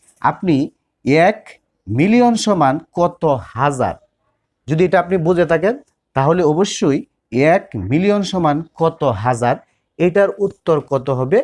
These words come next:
সেটা অবশ্যই কমেন্টে লিখে দিবেন। আর যদি নিয়মিত পর্যায়ক্রমে লাইভ ভিডিও এবং অন্যান্য ট্রিক্সের সমন্বয়ে যত টাইপের গণিত প্রশ্ন হয়, সকল টাইপের লিখিত প্রিলির ক্ষেত্রে আপনি যদি নিয়মিত ক্লাস পেতে চান,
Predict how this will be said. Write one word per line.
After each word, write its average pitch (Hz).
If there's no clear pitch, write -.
সেটা 135
অবশ্যই 165
কমেন্টে 123
লিখে 90
দিবেন। 76
আর 127
যদি 170
নিয়মিত 202
পর্যায়ক্রমে 165
লাইভ 143
ভিডিও 147
এবং 147
অন্যান্য 156
ট্রিক্সের 185
সমন্বয়ে 175
যত 165
টাইপের 160
গণিত 143
প্রশ্ন 135
হয়, 117
সকল 196
টাইপের 135
লিখিত 160
প্রিলির 160
ক্ষেত্রে 151
আপনি 123
যদি 139
নিয়মিত 147
ক্লাস 120
পেতে 151
চান, 185